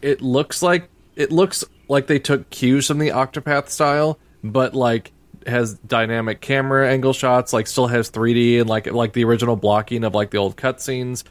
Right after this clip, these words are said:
The character sprites still look like they're the same ones from the P S P or, like, are just based on that. But, like, it looks like they, it looks like a way, like, I am not a remake person. I'm always a person, like, we don't need it. It, this is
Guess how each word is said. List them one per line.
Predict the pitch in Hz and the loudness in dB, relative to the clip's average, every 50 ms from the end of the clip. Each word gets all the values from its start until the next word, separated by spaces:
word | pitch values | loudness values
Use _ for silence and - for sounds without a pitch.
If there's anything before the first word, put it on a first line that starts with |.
| - - - - - | -20 -20 -20 -8 -4
The | - 120 | -4 -4
character | - - 156 175 202 202 196 - 180 156 139 - | -2 0 0 2 0 0 0 -2 -2 -2 -2 -4
sprites | 127 - - - 127 120 120 117 - | -6 -8 -4 -2 -2 -2 -2 -2 -8
still | - - - 127 123 123 | -12 -6 -2 -2 0 0
look | 127 127 - | 0 0 0
like | 135 131 131 | 0 0 0
they're | - 135 120 | 0 -2 -2
the | 113 113 | -2 -2
same | - - 120 117 113 | -2 -2 -2 0 0
ones | 117 117 117 110 | 0 -2 -2 -2
from | - 117 | -4 -4
the | 110 | -4
P | 101 - 117 110 | -4 -2 0 0
S | 107 101 - | 0 0 -2
P | - - 110 110 113 | -2 -2 0 2 2
or, | 110 | 2
like, | 104 104 101 - - | 2 0 -2 -2 -2
are | - 113 | -2 -2
just | 98 110 104 - | -2 -2 -4 -2
based | - 92 104 110 - - | -2 -2 -2 -2 -2 0
on | 127 131 139 | 0 0 2
that. | 151 160 156 156 - - - - _ _ _ _ _ _ - _ _ _ _ | 2 2 2 0 -2 -6 -12 -20 _ _ _ _ _ _ -20 _ _ _ _
But, | - 135 107 | -2 -2 0
like, | 131 139 135 127 113 - - - - | 2 0 0 0 0 -4 -8 -6 -4
it | 113 - | -2 0
looks | 127 135 147 156 147 - | 2 2 2 2 2 2
like | 165 151 135 | 0 2 2
they, | - 123 117 98 - - - - - - - - - - - | 0 0 -2 -2 -6 -14 -20 -20 -20 -20 -20 -20 -20 -8 -2
it | 165 185 185 | -2 0 2
looks | 185 165 180 214 208 - - 214 | 4 4 4 4 2 2 0 2
like | 220 226 196 | 2 2 2
a | 123 170 | 2 2
way, | 165 147 135 131 135 | 4 4 4 4 4
like, | 139 135 117 113 - - | 4 2 0 -2 -2 -2
I | 135 156 170 | 0 0 0
am | 170 165 | 0 0
not | 156 147 147 | 0 0 2
a | 139 131 | 2 2
remake | 123 123 127 127 123 117 - - | 2 2 2 2 0 -2 -2 0
person. | 123 117 113 113 - - 113 107 107 101 - - - - - - - | 0 0 0 0 -2 -2 -4 -2 -4 -8 -10 -14 -20 -20 -20 -10 -4
I'm | - 117 117 - | -2 -2 -2 0
always | - 131 131 131 131 113 | 2 4 4 4 2 2
a | 117 | 0
person, | 110 - 120 120 95 - - 120 117 | -2 0 0 0 0 -2 -4 -4 -2
like, | 113 107 107 - | -2 -2 -2 0
we | 110 113 | 0 0
don't | 113 113 98 87 | 2 0 0 0
need | 107 110 110 110 | 0 0 2 2
it. | 110 - - _ _ _ _ _ - - | 0 0 -4 _ _ _ _ _ -6 0
It, | - 147 135 127 | 0 0 2 2
this | 127 147 175 175 170 - | 4 4 4 4 2 -2
is | - - 151 143 123 113 107 | -4 0 0 0 0 -2 -6